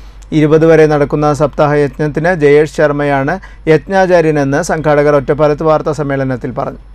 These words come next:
പനമണ്ണ കുരുടി മഹാശിവക്ഷേത്രത്തിൽ ജീർണോദ്ധാരണ കമ്മിറ്റിയുടെ ആഭിമുഖ്യത്തിലാണ് ഭാഗവത സപ്താഹ യജ്ഞവും മഹാശിവപുരാണ യജ്ഞവും ദേവി ഭാഗവത നവാഹ യജ്ഞവും നടത്തുന്നത്. ഏഴാമത്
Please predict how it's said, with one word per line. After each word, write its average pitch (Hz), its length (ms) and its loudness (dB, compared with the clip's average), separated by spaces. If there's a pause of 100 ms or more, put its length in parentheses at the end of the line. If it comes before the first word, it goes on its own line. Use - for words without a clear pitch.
(500)
പനമണ്ണ 269 580 4 (120)
കുരുടി 226 300 0
മഹാശിവക്ഷേത്രത്തിൽ 233 1200 0 (300)
ജീർണോദ്ധാരണ 262 760 2
കമ്മിറ്റിയുടെ 240 720 0
ആഭിമുഖ്യത്തിലാണ് 196 1000 2 (240)
ഭാഗവത 214 520 4
സപ്താഹ 214 480 2
യജ്ഞവും 208 640 0 (300)
മഹാശിവപുരാണ 233 1000 4
യജ്ഞവും 214 680 0
ദേവി 233 380 4
ഭാഗവത 247 560 4
നവാഹ 226 380 4
യജ്ഞവും 214 540 0
നടത്തുന്നത്. 165 720 2 (220)
ഏഴാമത് 233 760 4